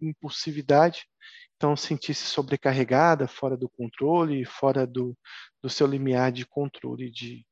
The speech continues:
de inibição, inibitório. E outros sintomas físicos, que também são sintomas pré-menstruais, né? Então, aí, talvez uma característica ligada à questão hormonal. Então, sensibilidade, inchaço nas mamas, dor articular, muscular,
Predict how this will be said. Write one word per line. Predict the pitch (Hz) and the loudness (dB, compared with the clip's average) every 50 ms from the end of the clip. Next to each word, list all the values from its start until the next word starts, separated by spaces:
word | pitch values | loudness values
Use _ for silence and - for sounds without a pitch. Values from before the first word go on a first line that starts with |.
| _ _ _ _ | _ _ _ _
de | 113 120 131 | -10 -6 -4
inibição, | 131 135 135 127 131 139 - - - 117 104 - _ _ _ _ - | -2 -2 -2 -2 -4 -4 -6 -6 -8 -8 -10 -12 _ _ _ _ -8
inibitório. | 127 127 127 123 131 127 - - 117 - 208 - _ _ _ _ - - - - - _ - | -4 -4 -4 -4 -4 -6 -6 -6 -6 -6 -8 -10 _ _ _ _ -20 -20 -20 -20 -14 _ 2
E | 269 277 | 4 6
outros | 196 180 185 - - | 6 6 6 4 2
sintomas | - 220 - 208 208 240 240 - - | 0 2 2 2 2 2 2 0 -2
físicos, | - 208 196 - - - - | -4 -4 -4 -4 -6 -10 -12
que | - - | -12 -4
também | - 208 196 202 202 | 0 0 2 2 2
são | - - 214 | 0 -2 -4
sintomas | - - 220 202 214 208 214 202 - | -4 -2 -2 -2 0 0 0 -2 -2
pré-menstruais, | - - 220 208 208 214 196 - - 247 226 180 165 156 143 123 127 | -2 -2 0 2 2 0 0 -2 2 4 6 8 8 6 6 4 0
né? | 135 156 196 214 _ _ _ - - - - - - _ - | -2 -2 -2 -2 _ _ _ -20 -20 -20 -20 -20 -18 _ -8
Então, | 143 - - 143 | -4 0 2 4
aí, | 143 143 147 | 4 4 4
talvez | - - 147 135 143 143 135 147 | 4 2 2 2 2 2 2 2
uma | 156 151 | 2 2
característica | - 165 151 143 - 151 - - 170 151 - - _ _ _ - | 2 2 0 -2 -2 -4 -2 0 0 0 0 -2 _ _ _ -4
ligada | 143 160 156 135 156 143 143 147 147 160 | -2 -2 2 4 6 6 6 6 6 4
à | |
questão | - - 165 - - - 165 160 | 2 0 -4 -6 -4 0 0 0
hormonal. | 160 160 175 190 190 175 143 123 120 - _ - - - - _ _ _ - | 0 0 0 0 0 0 0 -2 -4 -6 _ -18 -20 -20 -20 _ _ _ -10
Então, | - 135 - - 147 147 147 147 135 | -10 -4 0 2 4 6 6 4 2
sensibilidade, | - - - 147 - - 170 170 196 214 202 170 190 185 185 185 180 170 156 139 131 143 | 0 0 -2 -2 -2 -2 -4 -2 -2 -2 2 4 6 6 8 8 8 8 6 4 2 -2
inchaço | 139 - - - 147 139 - - - | -6 -4 0 0 0 0 0 -2 -2
nas | 170 170 160 147 | -2 -2 -2 -2
mamas, | 160 170 180 180 170 156 143 127 120 | -2 0 0 0 0 -2 -4 -6 -4
dor | - 143 147 147 | -2 0 0 0
articular, | 139 - - - - _ - 190 175 165 165 170 165 156 143 135 | 0 -2 -6 -14 -12 _ -2 0 2 4 4 6 4 4 2 0
muscular, | 135 139 - - - - 190 175 165 160 165 160 151 | -4 -8 -10 -12 -12 -6 -2 0 2 4 4 4 2